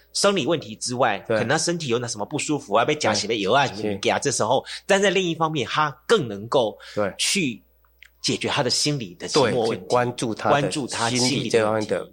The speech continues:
Speaker 1: OK。
Speaker 2: 的不舒服。
Speaker 1: 对，对，对。
Speaker 2: 对，这个真的是，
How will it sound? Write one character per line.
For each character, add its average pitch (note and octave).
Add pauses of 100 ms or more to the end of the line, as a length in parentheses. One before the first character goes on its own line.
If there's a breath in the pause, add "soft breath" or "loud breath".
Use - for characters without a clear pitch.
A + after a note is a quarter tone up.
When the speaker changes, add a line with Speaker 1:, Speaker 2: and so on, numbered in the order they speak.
(200)
Speaker 1:
OK。 A2
Speaker 2:
的 G#2
不 C#3
舒 A2
服。 F#2 (220 soft breath)
Speaker 1:
对， G2+
对， F#2+
对。 A2
Speaker 2:
对， F2
这 E3
个 E3
真 F3+
的 B2
是， A#2